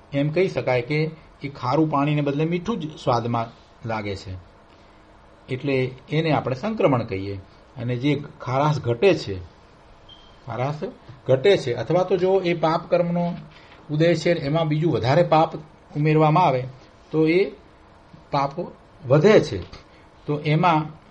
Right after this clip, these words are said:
એ ઉત્કર્ષણ અપકર્ષણ થાય છે, એટલે વધઘટ થાય છે. તો એ રીતે જોવા જઈએ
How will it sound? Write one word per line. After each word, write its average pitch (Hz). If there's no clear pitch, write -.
એ 170
ઉત્કર્ષણ 175
અપકર્ષણ 143
થાય 165
છે, 151
એટલે 123
વધઘટ 151
થાય 101
છે. 92
તો 170
એ 170
રીતે 208
જોવા 156
જઈએ 151